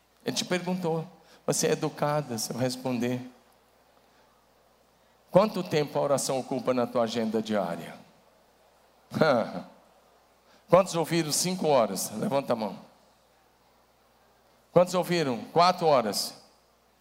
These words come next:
Quantos ouviram três horas? Quantos ouviram duas horas? Poucas mãos. Quantos ouviram uma hora?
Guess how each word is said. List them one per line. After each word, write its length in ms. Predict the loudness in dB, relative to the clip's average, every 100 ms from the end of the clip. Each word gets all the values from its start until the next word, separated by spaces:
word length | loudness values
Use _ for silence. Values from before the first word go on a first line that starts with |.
| _ _ _ _ _ _ _ _ _ _ _ _ 0
Quantos 220 | 2 0
ouviram 440 | 0 2 0 -2
três 360 | -2 0 2 2
horas? 480 | 2 0 -4 -10 -14 _ _ _ _ _ _ _ _ _ _ _ _ _ _ _ 4
Quantos 240 | 4 4
ouviram 420 | 0 0 0 -2
duas 360 | -2 0 2 2
horas? 540 | 2 2 -2 -6 -8 -14 _ _ _ _ _ _ _ _ _ _ _ _ _ _ _ _ _ _ 0
Poucas 380 | 0 2 0 0
mãos. 200 | -2 0
Quantos 220 | 0 0
ouviram 480 | -2 -2 -2 -2 -4 0
uma 200 | 4 4
hora? 380 | 2 0 -6